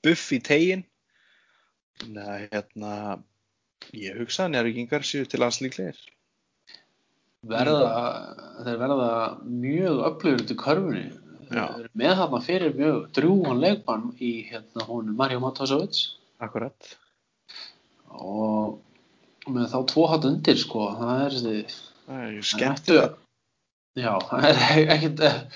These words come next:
Speaker 2: fló-, ekkert er-, ekkert auðvelt verk að, að næla sér í frákost þar, sko.
Speaker 1: Nei, einmitt. Það, hérna, það er alveg klárt mál. Þeir eru einmitt unnu K R-inga í, hérna, fyrsta, fyrsta leik sínum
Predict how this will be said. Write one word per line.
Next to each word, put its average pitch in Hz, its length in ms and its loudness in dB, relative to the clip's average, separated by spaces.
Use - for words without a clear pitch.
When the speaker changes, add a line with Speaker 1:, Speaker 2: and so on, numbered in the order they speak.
Speaker 2:
fló-, 175 360 4
ekkert 151 280 2
er-, 175 240 4
ekkert 147 340 0
auðvelt 208 420 -2
verk 214 220 -4
að, 160 160 -6
að - 180 -10
næla 165 240 -6
sér 156 160 -4
í 143 60 -6
frákost 214 420 -2
þar, 160 140 -6
sko. - 240 -12
Speaker 1:
Nei, 110 440 0
einmitt. 123 580 -4
Það, 120 320 -8
hérna, 101 560 -12
það 127 220 -2
er 104 100 0
alveg 104 200 -2
klárt - 360 -2
mál. 147 260 4
Þeir 160 180 8
eru 165 160 8
einmitt 127 300 4
unnu 139 260 2
K 127 200 2
R-inga 110 440 2
í, 110 180 2
hérna, 104 440 -6
fyrsta, - 460 -4
fyrsta 117 300 -4
leik 110 240 0
sínum 156 420 -6